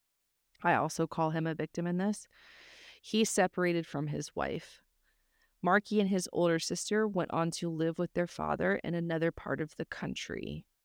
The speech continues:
In some follow-up articles after Lisa's sentencing, all reports were the same. Marky and his family are said to be really happy.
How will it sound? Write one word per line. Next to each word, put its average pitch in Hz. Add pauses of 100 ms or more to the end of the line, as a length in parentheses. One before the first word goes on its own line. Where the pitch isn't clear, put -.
(760)
In 185
some 202
follow-up 220
articles 175
after 175
Lisa's 170
sentencing, 151 (100)
all 180
reports - (120)
were 175
the 180
same. - (720)
Marky 202
and 233
his 240
family 170
are 165
said 160
to -
be 147
really 160
happy. -